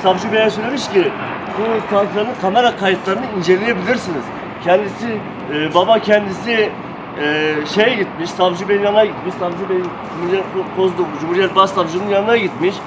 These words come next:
Demiş ki santralın kamera kayıtları var, aşağı, aşağıdaki santralın kamera kayıtları var. Bunları benim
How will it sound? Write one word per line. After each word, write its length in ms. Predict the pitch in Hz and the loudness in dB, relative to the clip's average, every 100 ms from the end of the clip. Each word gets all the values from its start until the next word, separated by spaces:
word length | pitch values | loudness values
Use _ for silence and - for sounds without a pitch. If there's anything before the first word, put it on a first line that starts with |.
| - - - | -12 -12 -6
Demiş 260 | 160 240 247 | -4 -2 -4
ki 260 | 185 202 165 120 - - - - - - - | -2 0 0 0 -10 -12 -12 -12 -12 -14 0
santralın 460 | 170 180 180 220 - | 2 4 2 0 0
kamera 400 | 196 226 226 220 | 2 4 2 4
kayıtları 480 | 214 202 220 220 | 2 4 2 2
var, 160 | 220 220 190 - - - | 4 4 2 -8 -12 -6
aşağı, 300 | 151 165 185 | -6 -4 -4
aşağıdaki 540 | 175 180 175 - 175 202 | -4 -6 -8 -8 -8 -4
santralın 380 | 214 202 202 208 208 | 0 0 2 0 0
kamera 340 | 185 202 220 | 0 2 0
kayıtları 560 | 214 214 208 214 214 214 | 2 2 2 2 2 4
var. 120 | 220 202 - - - 160 | 2 -2 -8 -12 -10 -4
Bunları 340 | 190 196 208 202 | 4 6 6 2
benim 160 | 190 | 0